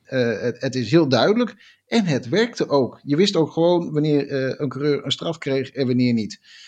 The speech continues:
En als je dan kijkt naar dit weekend, dan, eh, kan je er heel veel over zeggen. En dan kan je roepen van, "Ja, de, dit en dat moet er, eh, eh, veranderen." Eh, er zijn heel veel straffen uitgedeeld.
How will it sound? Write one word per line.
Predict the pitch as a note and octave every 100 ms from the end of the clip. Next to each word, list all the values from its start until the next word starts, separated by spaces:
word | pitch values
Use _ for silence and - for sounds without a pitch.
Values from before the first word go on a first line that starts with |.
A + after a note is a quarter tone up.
| -
En | -
als | E3+ F#3
je |
dan | F3 E3+ -
kijkt | F3+ F#3+ F#3+
naar | D#3 D3+
dit | C#3+ A#2+
weekend, | G3+ G3+ A2 D3+ - _ - _ _
dan, | A#2+ A#2+ A#2+ A2
eh, | G#2 G2+ G2
kan | G2 D3+
je |
er | A#2+
heel | F#3+
veel | D#3+ C#3
over | A#2+ A2
zeggen. | E3 F#3 F#3+
En | C3+
dan |
kan | A#2+ B2
je | A#2
roepen | A2+ D3 B2
van, | B2 B2
"Ja, | D3+
de, | C3+ B2+
dit | C3+ B2
en |
dat | A#2+ B2
moet | B2+ B2
er, | A#2+ F#2+
eh, | G2+
eh, | A2 - G2+ G#2
veranderen." | - A#2 A#2+ G#2+ A#2+ D3 G3 G#3 - _ - - _ _ _ _
Eh, | C3+ B2+
er | C#3
zijn | C#3+
heel | C3 E3
veel | D3+
straffen | B2+ C#3 B2 A#2
uitgedeeld. | A2+ D3 - D#3+ G#3 G#3+